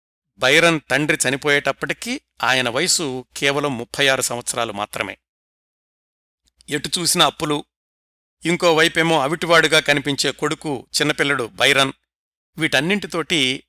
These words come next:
వాళ్ళమ్మ ఎప్పుడూ కోపంగా ఉండేది. బైరన్ని అవిటోడా అని విసుక్కుంటూ ఉండేది. తల్లి తిట్లు భరించడానికని తనలో తాను ఒత్తిడి తగ్గించుకోవడానికి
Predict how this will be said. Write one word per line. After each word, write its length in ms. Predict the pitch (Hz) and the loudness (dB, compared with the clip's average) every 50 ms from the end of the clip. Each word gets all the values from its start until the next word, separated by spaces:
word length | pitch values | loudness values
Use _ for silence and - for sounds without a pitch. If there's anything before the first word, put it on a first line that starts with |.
| _ | _
వాళ్ళమ్మ 520 | - 120 123 117 117 135 160 170 151 127 117 107 | -2 -2 0 2 0 0 2 2 2 2 0 -2
ఎప్పుడూ 380 | 113 139 - _ - 196 220 | -6 -12 -14 _ -10 -10 -10
కోపంగా 460 | - - 139 147 151 - 151 143 139 | -8 -6 -6 -4 -2 -2 -2 -2 -2
ఉండేది. 340 | 123 110 117 123 120 98 98 - _ _ _ _ _ _ _ _ _ _ _ _ - | -2 -2 0 -2 -2 -2 -4 -10 _ _ _ _ _ _ _ _ _ _ _ _ -6
బైరన్ని 560 | 113 131 135 160 170 175 175 170 160 156 147 | 0 2 4 4 4 4 2 2 2 2 2
అవిటోడా 580 | 143 - 127 147 165 - 180 160 151 151 151 151 | 2 0 0 0 0 0 0 2 2 2 2 0
అని 140 | 143 139 139 | 0 -4 -4
విసుక్కుంటూ 480 | 135 123 - 170 - - 151 143 - | -2 -2 -4 -4 -6 -10 -10 -8 -8
ఉండేది. 300 | 127 117 110 104 101 - _ _ _ _ _ _ _ _ _ _ _ _ _ _ _ _ _ _ _ - | -8 -6 -4 -4 -6 -6 _ _ _ _ _ _ _ _ _ _ _ _ _ _ _ _ _ _ _ -2
తల్లి 260 | 156 190 220 226 226 | -2 0 0 -2 -2
తిట్లు 340 | - - 185 - - 214 208 | -4 -6 -8 -6 -6 -6 -4
భరించడానికని 840 | 139 143 139 175 196 - 175 160 160 156 151 - 165 170 202 240 | -2 0 0 0 0 0 0 0 0 0 0 -2 -4 -4 -4 -4
తనలో 560 | 247 - _ - 139 139 147 170 185 202 208 208 | -6 -10 _ -4 -4 -2 -2 -2 -2 -2 -4 -4
తాను 280 | - 180 175 175 165 | -4 -4 -2 -2 -4
ఒత్తిడి 400 | 143 120 127 139 - - 220 208 | -4 -6 -10 -10 -8 -10 -10 -6
తగ్గించుకోవడానికి 1160 | - 156 139 131 160 170 - - - 156 143 139 135 139 139 - - 160 127 113 117 123 131 | -6 -6 -6 -6 -8 -8 -8 -6 -4 -4 -2 -2 -2 -2 -4 -4 -4 -4 -4 -4 -4 -8 -10